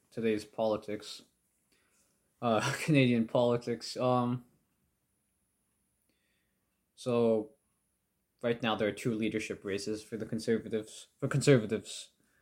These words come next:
well, Conservative leadership races. One in Alberta, due to Jason Kenney resigning as leader. Well, he, he's still governing as premier, but eventually he,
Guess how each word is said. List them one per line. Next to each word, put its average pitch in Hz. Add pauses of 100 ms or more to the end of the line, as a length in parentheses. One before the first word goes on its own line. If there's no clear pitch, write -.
(460)
well, 123
Conservative 107
leadership 107
races. 92
One 127
in 101 (380)
Alberta, 110 (380)
due 107
to 95
Jason 95 (520)
Kenney 107 (560)
resigning 107 (440)
as 104
leader. 104
Well, 98 (400)
he, 127
he's 127
still 147
governing 127
as 120
premier, 127
but - (140)
eventually 107
he, 101